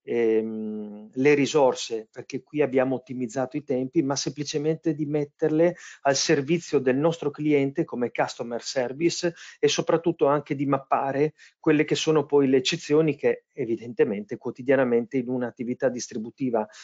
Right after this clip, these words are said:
con centinaia e migliaia di consegne, ehm, necessitano, eh, quotidianamente appunto. Quindi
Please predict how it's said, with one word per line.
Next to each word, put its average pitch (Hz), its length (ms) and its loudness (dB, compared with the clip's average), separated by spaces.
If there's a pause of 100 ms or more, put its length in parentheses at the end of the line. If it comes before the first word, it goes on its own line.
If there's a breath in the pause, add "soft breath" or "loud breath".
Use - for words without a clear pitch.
(140 loud breath)
con 120 180 -6
centinaia 131 640 2
e 110 60 2
migliaia 120 460 4
di 117 100 0
consegne, 123 800 2 (320 soft breath)
ehm, 104 880 2 (340)
necessitano, 127 920 0 (140)
eh, 107 1080 0
quotidianamente 107 720 -4
appunto. - 420 -20 (460 soft breath)
Quindi 165 560 4